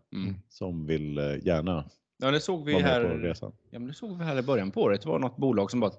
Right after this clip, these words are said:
Speaker 1: totalrusade för de skulle ersätta,
Speaker 2: Ja, som
Speaker 1: eh, det var
Speaker 2: nämnde
Speaker 1: någon frå-,
Speaker 2: typ.
Speaker 1: ja, det var sån här, någon frågesport någonstans, och så började med A I istället.
Speaker 2: Var det Buzzfeed, eller?
Speaker 1: Så var det,
Speaker 2: Ja.
Speaker 1: exakt.
Speaker 2: Mm.
Speaker 1: Men det var bara, då var det var lite miss-, missuppfattningar på marknaden också där.
Speaker 2: Mm.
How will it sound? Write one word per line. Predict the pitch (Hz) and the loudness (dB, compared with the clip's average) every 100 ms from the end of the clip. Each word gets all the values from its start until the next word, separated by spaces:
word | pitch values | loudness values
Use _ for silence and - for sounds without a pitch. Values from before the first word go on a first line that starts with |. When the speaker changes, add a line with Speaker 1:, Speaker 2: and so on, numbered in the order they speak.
| _ - | _ -8
Speaker 1:
totalrusade | 117 - 131 92 - 117 139 175 139 - 92 87 | -4 2 4 2 0 0 0 0 -6 -2 -2 -2
för | 104 | -4
de | 98 | -6
skulle | - 107 | -2 -2
ersätta, | 95 123 110 - 95 160 | 0 -2 -4 0 4 6
Speaker 2:
Ja, | 185 190 - _ _ | 6 4 -2 _ _
som | - 135 | 2 6
Speaker 1:
eh, | 143 | 8
det | 131 | 6
var | 110 | 4
Speaker 2:
nämnde | 131 160 | 2 2
Speaker 1:
någon | 135 | 2
frå-, | |
Speaker 2:
typ. | 98 - - _ _ - | 0 -2 -18 _ _ -6
Speaker 1:
ja, | 135 131 135 | 0 2 2
det | 131 | 0
var | 127 | -6
sån | 117 | -6
här, | 113 | -6
någon | |
frågesport | 110 139 113 104 - 139 - | -4 -4 -4 -8 -8 -8 -8
någonstans, | 113 - 92 101 | -8 -6 -6 -6
och | |
så | 104 | -6
började | 101 92 | -6 -4
med | 95 | -4
A | 95 98 | -2 0
I | 117 | -2
istället. | 110 95 82 95 - - | -2 -6 -6 -8 -6 2
Speaker 2:
Var | 135 | 2
det | 135 | 4
Buzzfeed, | 190 190 - - - - - | 2 2 -4 -8 -8 -8 -12
eller? | - - | -6 0
Speaker 1:
Så | 92 - - | 2 2 2
var | 117 | 0
det, | 92 - - | -2 -4 0
Speaker 2:
Ja. | 104 | 0
Speaker 1:
exakt. | 113 98 - - - | 2 -2 -4 -14 -6
Speaker 2:
Mm. | 101 | -2
Speaker 1:
Men | 113 | 4
det | 135 | 4
var | 131 | 4
bara, | 123 131 120 | 6 4 4
då | 110 123 | 2 2
var | 117 113 110 | 4 2 2
det | |
var | 107 107 | 0 -2
lite | 104 110 | -2 -6
miss-, | 107 120 | -8 -8
missuppfattningar | 107 104 - 113 104 90 | -8 -8 -6 -8 -6 -6
på | |
marknaden | 98 92 - 95 | -4 -6 -6 -8
också | 82 - | -8 -10
där. | - 67 | -8 -2
Speaker 2:
Mm. | 92 98 | 0 0